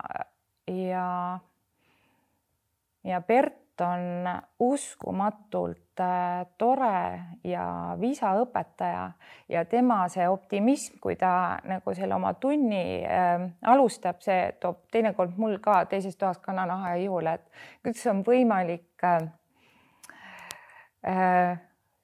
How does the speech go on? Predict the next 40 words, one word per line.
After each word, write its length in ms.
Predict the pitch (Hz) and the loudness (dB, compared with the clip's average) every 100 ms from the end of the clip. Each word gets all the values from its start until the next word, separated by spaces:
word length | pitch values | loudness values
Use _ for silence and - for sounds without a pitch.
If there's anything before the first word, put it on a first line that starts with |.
| _ | _
et 340 | - - - - - | -12 -12 -16 -16 2
tema 280 | 294 302 | 6 8
jaoks 200 | 269 240 | 8 6
ei 60 | 240 | 6
ole 140 | 285 | 8
mingi 260 | 262 311 240 | 8 6 4
probleem, 520 | 220 208 269 226 - - _ _ | 4 8 8 8 4 -6 _ _
et, 320 | 190 180 - 196 180 - | 0 0 2 6 6 4
et 180 | 208 196 | 0 2
ta 80 | |
on 80 | 208 | 4
teisel 200 | 233 254 | 6 4
pool 200 | 214 196 | 6 4
ekraani, 880 | - 180 - 247 226 175 - 190 185 - | 6 2 6 8 8 4 -2 -8 -10 2
ta 160 | 214 | 2
ergutab, 920 | 196 - 240 247 240 240 - 226 220 - - - | 4 4 4 6 2 2 6 6 6 0 -2 0
nad, 360 | 202 202 196 202 196 | 0 0 2 2 4
nad 260 | 202 196 | 2 0
mängivad 420 | 208 226 220 180 | 2 0 2 0
soojaks 580 | - 254 240 214 202 - | 4 6 8 6 2 -2
koos, 420 | - 208 202 202 - - - _ _ _ - | -2 2 2 -2 -12 -16 -20 _ _ _ 8
häälestavad 640 | 214 233 196 - 175 180 - | 10 10 8 4 4 2 2
pilli, 320 | 240 240 208 | 4 6 4
mis 220 | 190 196 - | 0 -4 2
minu 160 | 226 | 2
jaoks 440 | 208 233 - - - | 6 4 4 0 2
on 160 | 175 170 _ | 2 0 _
ikkagi 480 | - 208 - - 349 | -4 0 0 2 6
<laughs> 0 | |
väga 300 | 240 220 - | 8 8 6
müstiline. 760 | 277 247 240 - - - - 190 - - - - - - - | 6 0 -4 -4 -2 -2 2 2 2 -12 -20 -20 -20 -12 -4
Et 220 | - 170 | -2 10
läbi 240 | 226 220 180 | 10 10 4
ekraani 400 | - 220 220 202 | 8 8 8 4
seda 220 | 208 196 | 2 2
niimoodi 380 | 190 208 196 - | 2 0 -2 0
teha 240 | 196 202 185 | 0 2 2
on 120 | 180 | 2
võimalik, 400 | 190 180 170 - | 0 -2 -6 -2
eks. 280 | 185 185 - | -4 -4 -14